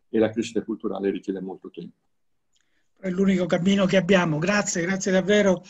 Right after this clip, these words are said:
Speaker 2: Carlo Zaghi, ricordo neo direttore generale alla testa della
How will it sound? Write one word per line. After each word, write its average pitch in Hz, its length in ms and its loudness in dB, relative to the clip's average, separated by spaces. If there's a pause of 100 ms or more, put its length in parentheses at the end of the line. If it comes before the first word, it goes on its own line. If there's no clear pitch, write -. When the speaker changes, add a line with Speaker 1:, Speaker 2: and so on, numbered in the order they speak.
(320)
Speaker 2:
Carlo 190 640 0
Zaghi, 214 540 4
ricordo 180 800 2
neo 208 500 2
direttore 185 560 2
generale 214 800 0
alla 175 260 -2
testa 196 320 0
della 170 400 -2